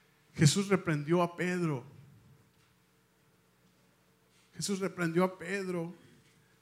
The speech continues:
cuando Pedro le quiso detener al Señor de ser tomado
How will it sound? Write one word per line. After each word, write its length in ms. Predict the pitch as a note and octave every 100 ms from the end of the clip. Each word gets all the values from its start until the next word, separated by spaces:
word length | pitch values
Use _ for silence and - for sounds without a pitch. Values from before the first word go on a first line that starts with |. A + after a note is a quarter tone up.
| _ _ _ _ _ -
cuando 380 | D3+ D#3+ D#3
Pedro 280 | E3+ F3+ F#3
le 120 | F3+
quiso 380 | F3 F#3 F#3+ F#3
detener 560 | E3+ D#3+ D3+ D3 F3+ G3+
al 160 | F#3+
Señor 540 | - D#3+ D#3 E3 C#3+ C#3 C3+ _ _ _ _ _ - -
de 120 | D3+
ser 360 | - E3+ F3 F#3
tomado 560 | E3+ D#3+ E3+ E3 E3